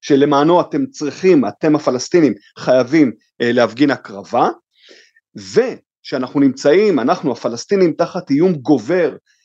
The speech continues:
של, אה, ניסיון ישראלי, יהודי,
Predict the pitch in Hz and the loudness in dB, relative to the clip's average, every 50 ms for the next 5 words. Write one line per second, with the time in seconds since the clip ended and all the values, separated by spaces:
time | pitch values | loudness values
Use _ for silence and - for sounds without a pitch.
0 | _ _ - - - 143 135 139 139 131 131 131 131 131 127 131 131 131 - 123 | _ _ -10 -4 0 2 4 4 4 2 2 2 2 2 0 0 -2 -2 -4 -6
1 | 131 127 - - - 160 170 175 165 - - 139 123 120 123 135 170 185 160 117 | -8 -8 -6 -2 0 2 2 2 0 -2 -4 -2 -2 0 2 2 2 2 2 2
2 | 120 123 123 135 131 120 196 185 147 107 | 0 -2 -4 -4 -2 0 2 2 2 0